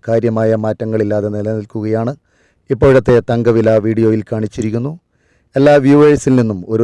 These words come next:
ലൈക്ക് പ്രതീക്ഷിച്ചുകൊണ്ട്, ഇന്നാദ്യമായി വീഡിയോ കാണുന്നവർക്കായി ഇന്നത്തെ സ്വർണ്ണവില ഒന്നുകൂടി പറയുന്നു. ഇന്ന് രാവിലെ പവന് മുന്നൂറ്റി ഇരുപത് രൂപ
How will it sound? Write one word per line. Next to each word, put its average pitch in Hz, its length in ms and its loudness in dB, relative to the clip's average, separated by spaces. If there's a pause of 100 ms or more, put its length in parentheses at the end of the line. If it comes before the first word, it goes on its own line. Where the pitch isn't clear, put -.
ലൈക്ക് 123 320 0
പ്രതീക്ഷിച്ചുകൊണ്ട്, 107 680 -2 (520)
ഇന്നാദ്യമായി 135 680 2
വീഡിയോ 127 320 4 (120)
കാണുന്നവർക്കായി 110 680 0 (120)
ഇന്നത്തെ 113 400 -4
സ്വർണ്ണവില 107 480 -2 (160)
ഒന്നുകൂടി 104 460 -8
പറയുന്നു. 90 340 -8 (200)
ഇന്ന് 131 180 4
രാവിലെ 123 400 4 (160)
പവന് 117 320 2
മുന്നൂറ്റി 120 640 -2
ഇരുപത് 117 360 2
രൂപ 110 260 2